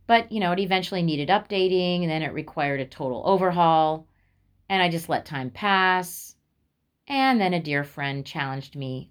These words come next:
"Liana, just get it done." I was like, "Yes, yes, okay." I told her I would. So I began the task.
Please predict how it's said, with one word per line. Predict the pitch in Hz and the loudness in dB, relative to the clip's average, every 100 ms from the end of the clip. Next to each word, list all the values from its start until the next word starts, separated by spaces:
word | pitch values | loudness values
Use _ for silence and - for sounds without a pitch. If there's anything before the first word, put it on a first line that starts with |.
| _ - | _ -10
"Liana, | 143 165 175 175 160 - | -4 0 2 2 0 -4
just | - 160 165 - - | 0 2 2 -2 -6
get | 170 | -2
it | 160 160 | -2 -4
done." | 175 160 156 123 76 - _ _ _ _ _ _ _ _ _ _ 160 | -2 0 0 -2 -8 -20 _ _ _ _ _ _ _ _ _ _ -10
I | |
was | 156 | -8
like, | 160 | -2
"Yes, | 185 175 | -2 2
yes, | 165 - | 0 0
okay." | 175 180 156 - | -4 -2 -2 -2
I | 165 | -4
told | 175 302 | 0 2
her | 254 | 4
I | 311 | 4
would. | 277 392 196 - _ _ _ _ _ _ | 2 0 0 -4 _ _ _ _ _ _
So | - 196 | -4 2
I | 175 | 4
began | 170 175 170 175 | 4 0 2 2
the | 175 | -2
task. | 170 - - - | -4 -6 -6 -12